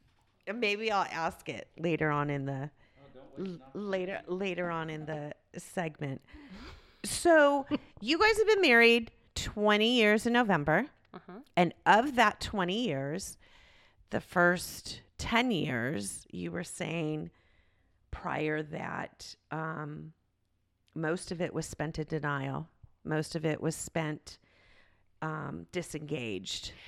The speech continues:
Speaker 2: Yeah, it wasn't denial of each other. It was denial of the things that were going on.
Speaker 1: Mm-hmm.
Speaker 2: Um,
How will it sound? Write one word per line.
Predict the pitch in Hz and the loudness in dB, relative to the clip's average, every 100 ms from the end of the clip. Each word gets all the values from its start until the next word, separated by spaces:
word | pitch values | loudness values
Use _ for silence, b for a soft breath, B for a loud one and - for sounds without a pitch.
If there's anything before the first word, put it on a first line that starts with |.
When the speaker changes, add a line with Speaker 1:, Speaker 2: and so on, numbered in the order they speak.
| B | B
Speaker 2:
Yeah, | - 214 202 185 | -2 4 6 4
it | 220 | 0
wasn't | 214 233 247 269 | 0 -2 -2 -4
denial | 208 190 180 170 | -2 -2 0 -2
of | 170 | -4
each | 160 165 | -6 -6
other. | 160 156 | -6 -4
It | 170 | -6
was | - 165 160 160 | -6 -6 -6 -8
denial | - 175 165 165 | -8 -4 -4 -4
of | 160 | -4
the | 165 | -6
things | - 165 | -6 -6
that | 156 | -8
were | 147 | -12
going | 151 156 151 - | -10 -8 -8 -10
on. | 156 156 165 196 220 - | -6 -4 -2 -4 -6 -2
Speaker 1:
Mm-hmm. | 180 170 156 165 | 0 0 -2 -2
Speaker 2:
Um, | 165 160 156 151 | -2 -2 -4 -6